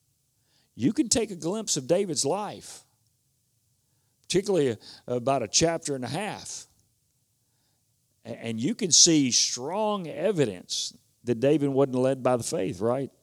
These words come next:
I mean, not only does he commit adultery with a woman, he ends up deceiving his, her husband. He, he ends up,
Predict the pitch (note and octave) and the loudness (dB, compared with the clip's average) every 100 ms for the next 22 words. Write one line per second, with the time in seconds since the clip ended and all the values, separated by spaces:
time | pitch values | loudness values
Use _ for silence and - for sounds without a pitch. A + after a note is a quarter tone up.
0 | _ - G2+ G2+ A2 A#2 A#2 A2+ A#2 G#2 | _ -12 -8 -6 -4 -2 -2 0 0 0
1 | A2 - A2 A#2 G2+ A#2 C3+ - C3 B2 | -2 -4 -4 -4 0 2 2 -2 -2 -2
2 | A#2 A2 B2 C3 B2+ G2 F#2+ G2+ G#2+ A2 | -2 -4 -4 -4 -6 -8 -8 -2 0 0
3 | - - - - - G2+ - C3+ C3+ B2+ | -2 -18 -20 -20 -6 2 4 4 4 2
4 | A#2 G2+ G#2 G#2 G#2+ G2 A2 B2+ A2+ C3+ | 0 -2 -4 -2 -2 0 2 2 2 -2
5 | B2 G2+ G#2 G#2+ A2 A2 A2+ A#2+ A2 A#2 | -2 -4 -2 -2 -4 -6 -6 -6 -2 -2